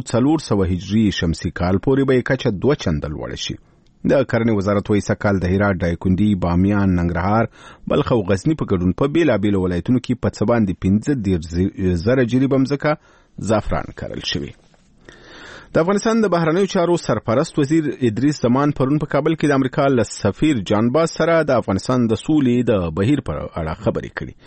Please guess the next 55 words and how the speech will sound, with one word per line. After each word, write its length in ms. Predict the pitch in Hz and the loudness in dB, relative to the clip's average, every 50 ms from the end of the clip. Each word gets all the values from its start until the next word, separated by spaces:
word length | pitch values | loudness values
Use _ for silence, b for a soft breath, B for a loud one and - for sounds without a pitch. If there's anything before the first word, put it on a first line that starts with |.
| B B B B B - | B B B B B -4
د 100 | - - | -2 0
افغانستان 400 | 120 139 139 123 151 147 143 139 | 0 0 0 0 0 0 2 2
د 80 | 131 127 | 2 0
بهرنیو 360 | 120 123 123 131 135 135 123 | 0 0 0 0 0 0 0
چارو 180 | - 135 123 117 107 | 0 0 0 2 2
وزارت 220 | 107 113 120 123 - | 0 0 -2 -2 0
په 80 | 120 110 | 0 0
یوه 100 | 107 98 - | 0 0 -2
خبرپاڼه 420 | 101 95 92 - - 113 113 104 | -2 -4 -2 -2 -2 0 0 0
کې 160 | 92 - 98 | 0 0 0
ویلي، 180 | 92 107 143 160 - | 0 2 2 2 0
په 100 | 156 147 | 0 0
دې 200 | 135 127 117 - | 0 0 0 0
کتنه 260 | 113 - 117 117 110 | -2 0 0 0 0
کې 120 | - 107 98 | 0 0 -2
د 80 | 92 85 | -2 -2
افغانانو 420 | - 98 104 120 143 156 156 131 | 0 0 0 0 2 0 0 -2
په 140 | - 139 135 | -2 -2 -2
مشرۍ 260 | 127 - - 143 139 | -2 0 0 2 2
او 80 | 131 131 | 2 2
مالکیت 400 | 127 127 127 123 - 151 135 131 | 2 0 0 0 0 -2 -2 0
د 140 | - 107 - | -2 -2 0
سولې 240 | - 120 113 98 - | 0 0 0 0 0
پر 140 | 90 85 78 | -2 -4 -2
بهیر 260 | 85 87 131 131 113 - | -2 -2 0 0 -2 -4
ټینګار 400 | - 71 64 58 60 - - 65 | -6 -8 -8 -8 -10 -10 -10 -10
وشو. 260 | 69 85 - - 95 B B B B B B B B B B - | -10 -12 -8 -8 -8 B B B B B B B B B B -6
په 80 | 175 - | -2 0
خبرپاڼه 400 | 156 143 139 - - 139 139 135 | 2 2 2 2 0 0 0 0
کې 160 | 120 143 131 | 0 0 2
د 80 | 120 113 | 2 2
امریکا 260 | 110 104 - 135 127 120 104 101 | 0 0 0 0 0 2 0 -2
د 80 | - | -2
سفیر 320 | - 98 87 - 151 156 160 | -4 -4 -2 -2 0 0 0
له 100 | 151 - - | 0 0 0
قوله 200 | 147 147 147 143 143 | 0 2 4 4 4
ویل 160 | 139 139 131 - | 4 2 2 0
شوي 180 | - 147 147 143 | 0 0 0 2
چې 260 | - 156 147 143 127 120 | 2 2 2 2 2 2
د 120 | 107 95 - | 2 0 0
سولې 320 | - - 113 104 95 85 85 | 0 0 2 2 2 0 0
بهیر 260 | 87 101 120 131 127 131 | 0 0 0 2 2 2
د 80 | 113 104 | 2 2
امریکا، 340 | 98 92 - - 113 107 104 98 90 80 - - - - 87 92 85 - - _ - - | 2 0 0 0 0 2 2 2 0 -2 -6 -12 -10 -6 -6 -6 -6 -6 -10 _ -14 -4
چې 240 | - 127 113 101 90 | 0 0 0 2 2
د 140 | 101 95 - | 0 0 2
سولې 300 | - 147 151 143 127 131 117 | 2 2 2 2 2 2 2
په 80 | 110 | 2
بهیر 180 | 107 127 147 - | 2 2 0 0
کې 140 | - 143 139 | 0 0 2
د 60 | 123 | 2
امریکا 280 | 110 107 - 123 110 104 87 92 | 0 0 2 0 0 2 0 0
ګډون 260 | 87 101 135 151 156 B B B B B B B B - - | 0 2 2 2 0 B B B B B B B B -2 0
د 160 | 135 131 123 | 2 2 2
دې 100 | 151 | 2